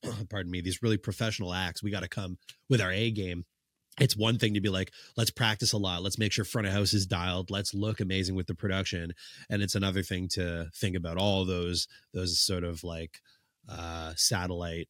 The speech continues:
uh, aspects of, of the experience as well. So, um, the, the biggest thing is really just taking a look at what contemporary band merch looks like and what our sort of, like, yeah, peers and, and, and sort of other, other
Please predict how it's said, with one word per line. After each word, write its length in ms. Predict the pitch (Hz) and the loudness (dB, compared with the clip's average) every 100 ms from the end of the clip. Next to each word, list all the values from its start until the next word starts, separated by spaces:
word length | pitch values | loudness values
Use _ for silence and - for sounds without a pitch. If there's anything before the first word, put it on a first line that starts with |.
| - | -10
uh, 180 | 85 82 | -10 -8
aspects 540 | 85 85 - 90 87 - | -6 -2 -2 -2 -4 -4
of, 160 | 85 | -6
of 200 | 82 92 | -8 -8
the 100 | 87 | -6
experience 580 | 87 - 92 85 85 82 | -6 -4 -4 -4 -4 -4
as 120 | 85 | -4
well. 260 | 87 87 82 | -4 -6 -2
So, 340 | - 95 90 - - - - | 0 0 -2 -6 -20 -20 0
um, 520 | 117 117 110 104 92 - | 4 6 6 2 -2 -4
the, 120 | - 131 | 2 4
the 160 | 127 | 6
biggest 360 | 120 185 285 - | 8 8 8 6
thing 180 | 143 160 | 6 8
is 160 | 123 | 6
really 220 | 107 113 110 | 8 6 8
just 280 | 110 - | 6 4
taking 320 | - 113 107 104 | 2 2 4 2
a 60 | |
look 240 | 92 95 101 | 2 2 0
at 80 | |
what 240 | 90 98 92 | 0 -2 -2
contemporary 920 | 107 95 98 90 92 95 92 92 92 - | -4 -4 -4 -4 -2 0 0 0 -4 -8
band 480 | 98 90 87 90 95 | -16 -8 -4 -2 -2
merch 300 | 95 95 - | 0 -2 -2
looks 240 | 87 90 | -2 -2
like 260 | 110 104 120 | 2 0 0
and 140 | 90 | -4
what 160 | 85 90 | -4 -4
our 340 | 87 85 82 80 _ | -2 -4 -6 -10 _
sort 220 | - 92 | -4 -4
of, 100 | 82 | -4
like, 260 | 85 80 - - - _ | -8 -10 -14 -20 -20 _
yeah, 220 | 127 90 80 | 0 0 -4
peers 480 | - 92 90 90 92 | -4 0 0 0 -2
and, 340 | 87 87 90 | -2 -4 -8
and, 420 | 92 87 85 82 - | -8 -8 -8 -10 -10
and 280 | 90 85 85 | -10 -10 -8
sort 200 | - 87 | -8 -6
of 80 | 85 | -6
other, 280 | 82 87 87 | -8 -8 -8
other 400 | 87 85 82 | -8 -8 -10